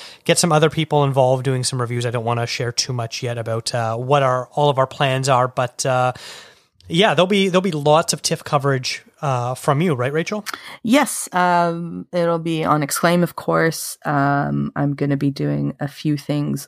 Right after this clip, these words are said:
Speaker 2: on P O V magazine. I actually interviewed a director for a short film that I cannot recommend enough. And I know a lot of people skip over the short films, um, but there is one called aphasia,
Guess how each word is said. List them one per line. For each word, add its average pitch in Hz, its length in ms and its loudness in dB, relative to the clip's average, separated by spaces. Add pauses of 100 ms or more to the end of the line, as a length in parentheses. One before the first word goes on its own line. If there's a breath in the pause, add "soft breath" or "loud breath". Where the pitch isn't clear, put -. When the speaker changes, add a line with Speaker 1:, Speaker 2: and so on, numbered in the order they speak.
Speaker 2:
on 139 560 0 (560 soft breath)
P 160 180 0
O 151 80 2
V 147 200 0
magazine. 143 580 2
I 170 160 2
actually 180 680 4
interviewed 147 840 2
a 139 60 0
director 139 400 0
for 139 240 -2
a 139 60 0
short - 360 0
film 143 340 -2
that 139 240 0
I 143 180 4
cannot 143 500 2
recommend 139 540 0
enough. 131 560 0 (720 soft breath)
And 143 320 4
I 160 140 4
know 170 200 6
a 170 40 8
lot 156 180 6
of 151 80 -8
people 151 200 0
skip 143 240 -2
over 139 200 0
the 139 80 -4
short 135 300 -2
films, 143 440 -4 (500)
um, 143 260 0
but 139 220 0
there 147 180 2
is 151 120 -2
one 147 220 0
called 143 280 0
aphasia, 143 640 2